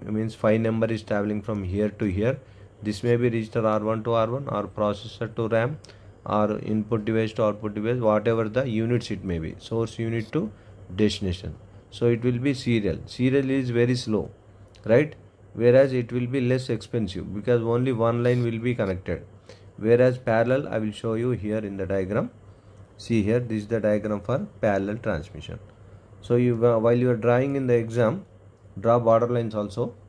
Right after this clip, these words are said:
so you will get good marks. These are writing tips. And not only this, uh, for the title of the diagram, write above the diagram. Just now I will, I will draw for every diagram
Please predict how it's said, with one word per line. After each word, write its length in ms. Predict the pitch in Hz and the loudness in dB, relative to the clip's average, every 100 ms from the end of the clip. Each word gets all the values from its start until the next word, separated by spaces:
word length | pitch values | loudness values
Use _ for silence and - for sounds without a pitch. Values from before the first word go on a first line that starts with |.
| _ - - - | _ -20 -20 -20
so 280 | - - 110 | -18 -6 0
you 140 | 110 | 0
will 60 | 110 | 0
get 500 | 104 117 - - - - | 2 0 -2 -16 -16 -6
good 160 | 107 101 | -6 -2
marks. 400 | 107 131 - - - - - - - | 0 0 -2 -14 -20 -20 -20 -20 -10
These 200 | 107 98 | -6 0
are 120 | 110 | 0
writing 440 | 98 104 107 123 107 | 2 0 0 -2 0
tips. 1080 | 131 131 - - - - - - - - 87 | -4 -4 -12 -18 -20 -20 -20 -20 -20 -18 -10
And 240 | 98 104 104 | -4 -2 2
not 260 | 110 120 | 4 4
only 180 | 135 131 | 0 0
this, 380 | 120 131 - - - - - - | -2 -4 -6 -18 -20 -20 -20 -12
uh, 100 | 104 | -10
for 200 | 92 107 | -2 0
the 200 | 104 110 - | 0 -4 -4
title 380 | - 113 123 135 | 2 4 4 2
of 100 | 135 | 2
the 80 | 123 | 2
diagram, 520 | 117 117 110 123 139 | 0 0 2 -2 -2
write 340 | - 107 120 123 | -2 0 0 0
above 460 | 120 110 117 117 | -2 2 4 4
the 80 | 110 | 2
diagram. 440 | 101 104 101 120 - - - - - - | -2 -2 -2 -6 -6 -16 -20 -20 -20 -8
Just 240 | 110 107 - | -4 -2 0
now 120 | 113 | 0
I 80 | 104 | 0
will, 180 | 104 - | -2 -4
I 160 | 95 | -4
will 140 | 98 101 | -4 0
draw 240 | 104 110 | 4 4
for 160 | 110 113 | 4 0
every 540 | 110 104 95 110 113 | -2 -6 -8 -4 -2
diagram 480 | 107 101 95 107 | -2 -2 -4 -6